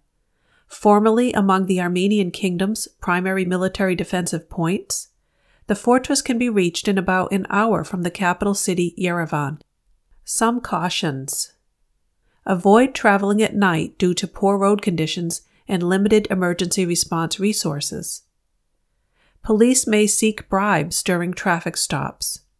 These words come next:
Winter travel can be hazardous, especially in mountainous areas. Be wary of gasoline being sold on the roadside in various containers. Gasoline quality can be very poor.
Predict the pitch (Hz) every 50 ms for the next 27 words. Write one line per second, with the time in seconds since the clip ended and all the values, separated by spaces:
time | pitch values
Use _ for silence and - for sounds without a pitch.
0 | _ _ _ _ _ _ _ _ _ _ _ _ _ _ _ _ _ _ - 196
1 | 190 185 190 226 220 - - 220 202 196 202 208 208 208 202 202 - - 196 190
2 | 185 185 185 185 170 - 185 170 165 160 - 170 - - - - - - - -
3 | - - _ - - 214 - - - - 220 233 226 - 220 190 175 175 175 175
4 | 185 180 180 175 - 190 170 160 160 - - 175 160 156 160 160 143 151 156 151
5 | - - - - _ _ _ _ _ _ - - 190 196 190 175 180 180 190 202
6 | 220 220 - 202 170 - - 180 175 175 - - 196 175 190 185 190 202 202 202
7 | 202 196 202 180 - - 185 185 180 190 180 180 185 170 180 175 180 180 - -
8 | 220 190 185 196 196 - - 175 165 180 180 180 180 180 180 175 - - 185 175
9 | - - 202 190 185 165 - - - - - - _ _ _ _ _ _ _ _
10 | _ _ - 185 175 180 180 - 226 202 208 208 208 208 - - 220 208 196 185
11 | 170 165 165 160 - - 170 165 170 165 160 175 170 165 170 170 165 - - 170
12 | 156 156 156 151 -